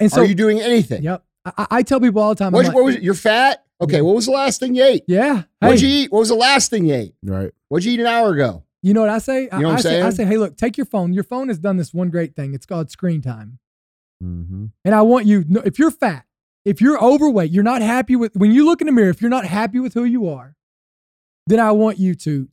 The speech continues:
Speaker 1: take your phone, look at the screen time. And I, I don't want you to take all of it. I want you to take fifty percent of that screen time that you spend on that fucking phone and put that towards the three biggest problems in your life and let me know where they're at in sixty days.
Speaker 2: Yeah.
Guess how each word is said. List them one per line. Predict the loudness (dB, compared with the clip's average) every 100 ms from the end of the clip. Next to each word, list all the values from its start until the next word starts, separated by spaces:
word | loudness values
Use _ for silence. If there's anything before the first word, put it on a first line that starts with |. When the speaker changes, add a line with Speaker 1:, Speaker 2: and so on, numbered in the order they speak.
| -4
Speaker 1:
take | -2 -2 -2
your | -4
phone, | -2 -2 -2 -2
look | -2 -2
at | -4
the | -8
screen | -6 -4 -4
time. | -4 -12 -16 _ _ _ _ _ _ -4
And | -2
I, | 0 0
I |
don't | 0 0
want | -4
you | -2
to |
take | -2 -2
all | -4
of | -2
it. |
I |
want | -2 -2
you | -4
to | -6
take |
fifty | -4 -4 -2 -4
percent | -2 -4 -2 0
of | 0
that | -2 -4
screen | -6 -2 0 0
time | -2 -4 -6
that | -6
you | -2 -4
spend | -2 -2 0
on | 0
that | -4 -6
fucking | -10 -8 -8
phone | -6 -6 -10 _ _
and | -2 0
put | 0
that | 0 -4
towards | 0 0 2
the | -2
three | -2 0 0
biggest | 0 -2 -4 -2
problems | 0 0 0
in | 0
your | 0
life | 0 0 -2 _ -8
and | -4
let | -2
me | 0 2
know | 2
where | 2
they're | 2 2
at | 0 -2
in | -6
sixty | -6 -6 -4
days. | -4 -4 -8 -12
Speaker 2:
Yeah. | -4 -4